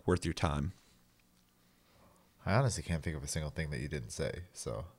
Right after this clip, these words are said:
Speaker 1: If you like games where you have to manage, um,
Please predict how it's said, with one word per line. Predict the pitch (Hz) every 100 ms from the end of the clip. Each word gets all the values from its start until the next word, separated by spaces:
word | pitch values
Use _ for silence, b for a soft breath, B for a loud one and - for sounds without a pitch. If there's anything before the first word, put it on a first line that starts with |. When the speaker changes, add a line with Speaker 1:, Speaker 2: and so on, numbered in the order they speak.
| _ _ b b b b b b b - - - _ _ - -
Speaker 1:
If | 123
you |
like | 117 107
games | 113 113 107
where | 110
you |
have | 110 -
to |
manage, | 101 98 98 98 95 - - -
um, | 90 90 87 78 85